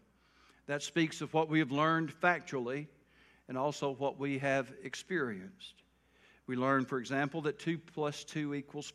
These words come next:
four. We learn our A B Cs. How do we learn them? We learn them, for the most part, by teachers who teach us.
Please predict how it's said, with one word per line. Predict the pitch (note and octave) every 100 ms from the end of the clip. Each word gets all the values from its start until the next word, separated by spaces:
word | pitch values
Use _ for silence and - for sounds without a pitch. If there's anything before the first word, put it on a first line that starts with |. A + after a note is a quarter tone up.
| -
four. | F#3 A#2 F#2+ F#2+ - _ _ _ -
We | C#3+
learn | C#3 C3+
our | C3 C3 B2
A | C3
B | B2 C3+
Cs. | - F#3+ D3+ A#2
How | F3 G3
do |
we | D#3+
learn | D3 G3+ G3 C3
them? | A2+ G2+ A2+
We | D3
learn | D#3 F#3+ F3+
them, | C#3 D#3
for | D#3+
the | C#3
most | D#3+ F#3+ -
part, | C3+ D#3 F#3 - - - -
by | D3 C#3+ C#3+ -
teachers | - A3+ G#3+ B2 B2
who | D#3+
teach | D#3+ - G#3 - A#2+
us. | G2+ - -